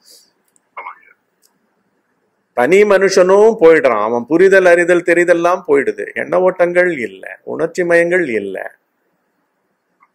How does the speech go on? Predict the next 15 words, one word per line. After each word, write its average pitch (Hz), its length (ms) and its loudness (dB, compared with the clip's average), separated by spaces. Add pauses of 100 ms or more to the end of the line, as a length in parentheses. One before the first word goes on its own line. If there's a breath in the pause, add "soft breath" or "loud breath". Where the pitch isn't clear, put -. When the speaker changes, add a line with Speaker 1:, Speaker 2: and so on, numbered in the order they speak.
(720)
Speaker 2:
பிரபஞ்சம் 190 480 2
இல்லைன்னு 180 300 2
நம்ம 185 180 -4
சொல்லவே 170 500 2
வேணாம். 127 240 -4 (260)
அதை 135 300 0
முதல்ல 160 320 2
கழட்டி 170 240 0
விட்டுறது 107 440 -6
அது. - 240 -12 (880)
அப்புறம் 208 340 0
சொ-, - 560 -4
சொச்சமா 240 760 0
ஆனந்தமா 226 800 -4
இருக்கு, 185 300 -2